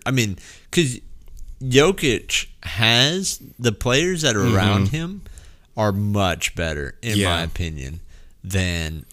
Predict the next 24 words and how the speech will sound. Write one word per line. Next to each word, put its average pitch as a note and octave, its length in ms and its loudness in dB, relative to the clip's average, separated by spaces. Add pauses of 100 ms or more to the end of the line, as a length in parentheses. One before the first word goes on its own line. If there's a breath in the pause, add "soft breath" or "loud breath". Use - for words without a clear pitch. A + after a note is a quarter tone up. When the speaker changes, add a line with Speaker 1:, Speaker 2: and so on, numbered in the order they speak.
Speaker 1:
those F#2 340 -2
that E2 200 -4
are D2+ 340 -6
around E2+ 540 -4
Jimmy F2+ 240 -4
Butler D#2+ 400 -6
in C#2 140 -12
the D#2 60 -10
Heat. D#2+ 460 -10 (360)
Speaker 2:
But - 80 -8
Speaker 1:
So E3+ 200 4
Speaker 2:
I F#3 160 2
feel C4 240 2
like E3+ 240 4
this D3 180 8
is F3 120 4
kind D3 220 8
of A2 80 0
like G#2+ 180 2
a F#2 80 0
free C#3+ 360 4
roll G#2+ 300 6
for F#2+ 180 2
Jimmy, F2+ 480 2